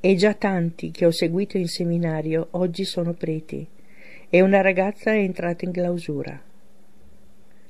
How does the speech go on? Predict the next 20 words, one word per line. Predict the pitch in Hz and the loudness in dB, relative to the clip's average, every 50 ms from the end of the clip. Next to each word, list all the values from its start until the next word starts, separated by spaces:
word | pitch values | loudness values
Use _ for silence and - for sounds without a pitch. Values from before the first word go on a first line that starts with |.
| - - - | -18 -4 4
Ora | 175 170 170 170 175 185 - - | 6 6 6 6 2 -2 -6 -2
il | - 185 180 170 | 0 0 4 4
bambino | 180 180 185 185 196 196 196 185 | 4 4 4 2 2 2 2 0
di | 180 185 | -2 0
Baggio | 165 175 156 151 147 147 - - 147 160 170 - - - - - - - - - - - | 0 0 0 0 -4 -6 -6 -8 -8 -8 -10 -14 -18 -18 -18 -18 -18 -16 -16 -18 -16 2
cammina | - 196 196 202 208 220 220 226 214 | 4 6 6 8 6 6 6 6 4
per | 208 - 190 | 4 2 2
la | 190 190 180 | 2 2 2
periferia | - 202 180 190 170 - - 180 170 180 190 185 | 2 0 0 0 0 0 0 2 2 2 0 0
di | 175 180 | 0 0
Madrid, | 170 170 175 170 165 170 170 170 156 - - 160 156 156 - - - - - - - - - - - | 0 0 -2 0 0 0 0 0 -2 -4 -6 -8 -8 -8 -10 -16 -16 -16 -16 -16 -16 -16 -16 -18 -16
fra | - - 202 202 202 | 0 4 6 6 6
dei | 190 208 208 | 6 4 4
bambini | 180 202 196 196 196 185 202 208 220 220 240 247 240 - - - | 6 6 6 6 4 2 2 2 2 2 2 0 0 -4 -12 -16
come | - - 202 202 196 196 | -2 2 2 4 4 2
è | 185 180 | 2 0
stato | - - 175 170 - 180 | 0 -2 -2 -2 0 -2
lui, | 180 170 160 156 156 156 156 151 - - - - - - - - - - - - - - - - - - - | -2 -2 -2 -2 -4 -4 -6 -8 -12 -16 -18 -18 -18 -18 -18 -18 -18 -18 -18 -18 -18 -18 -18 -16 -16 -16 -4
che | - - 190 | 4 4 4
giocano | 175 175 190 180 175 - - 180 175 175 185 190 208 | 6 8 6 4 4 2 -2 -2 -2 -2 -4 -4 -8